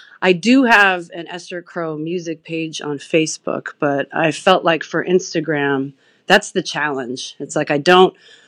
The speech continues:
wanna turn off my parent, parental audience, you know, with my Electric Mess posts. And, but then I also don't want to, you know, turn off the,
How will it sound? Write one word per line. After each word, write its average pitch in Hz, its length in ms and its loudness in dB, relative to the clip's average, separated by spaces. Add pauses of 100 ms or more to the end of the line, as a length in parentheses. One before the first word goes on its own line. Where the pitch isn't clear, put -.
(960)
wanna 175 300 6
turn 175 360 -2
off 165 580 -4 (340)
my 151 520 -2 (520)
parent, 190 420 0
parental 190 520 0
audience, 156 880 -8 (140)
you 151 160 -4
know, 143 300 -2
with 147 280 -4
my 143 180 -2
Electric 147 400 -6
Mess 214 300 2
posts. - 680 -6 (180)
And, 147 180 -2
but 156 140 -2
then 151 120 2
I 147 120 4
also 147 280 0
don't 143 300 -8
want 143 280 -6
to, 139 340 -6
you 135 180 -6
know, 131 320 -2 (180)
turn 156 280 4
off 143 340 -2
the, 139 320 -4